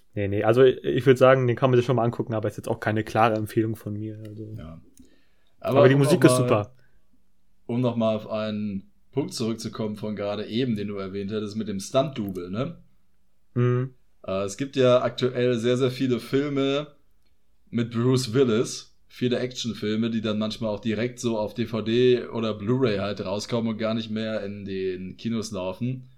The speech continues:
Speaker 2: Also auch schon früher nicht, als die Kinos noch <laughs> offen hatten normal.
Speaker 1: Ach, krass.
Speaker 2: Und also der macht wirklich richtige, richtige Low-Budget-Sachen momentan. Und da ist es halt so, dass wohl Bruce Willis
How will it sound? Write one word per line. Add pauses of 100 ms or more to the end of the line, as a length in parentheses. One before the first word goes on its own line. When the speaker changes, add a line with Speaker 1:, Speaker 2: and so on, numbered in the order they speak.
(160)
Speaker 2:
Also
auch
schon
früher
nicht,
als
die
Kinos
noch
<laughs>
offen
hatten
normal. (840)
Speaker 1:
Ach,
krass.
Speaker 2:
Und (220)
also
der
macht
wirklich
richtige, (300)
richtige
Low-Budget-Sachen
momentan.
Und
da
ist
es
halt
so,
dass
wohl
Bruce
Willis